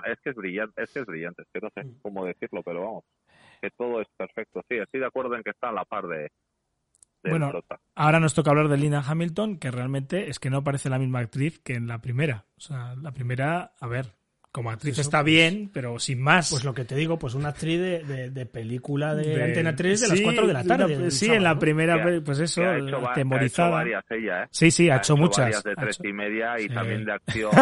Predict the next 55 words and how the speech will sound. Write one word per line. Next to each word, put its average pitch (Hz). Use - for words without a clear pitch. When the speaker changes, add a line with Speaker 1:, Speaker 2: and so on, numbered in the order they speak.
Speaker 1:
pero -
Speaker 2:
Claro, 180
Speaker 1:
muy -
Speaker 2:
claro, 185
es -
que 113
Speaker 1:
ramplonas, 127
ha 92
hecho 98
varias. 92
Speaker 3:
Ha 143
hecho 143
varias, 135
Un 139
pueblo 147
llamado 139
Dante 131
Speak, -
yo 127
creo 120
que 120
fue 123
la 110
Speaker 2:
Mm. -
Speaker 3:
más 110
Speaker 1:
Sí. 85
Speaker 3:
la 139
más, 135
pero 135
bueno, 160
que, 139
eh, 147
para 139
esta 147
película 156
se 135
prepara 127
muy 143
bien, 214
con 123
un 123
entrenador 127
personal, 185
y 120
se -
pone 127
que, 120
vamos, 135
que 139
podría, 123
podría 135
haber 139
Speaker 1:
Bueno, 135
Speaker 3:
hecho 131
ter-, 135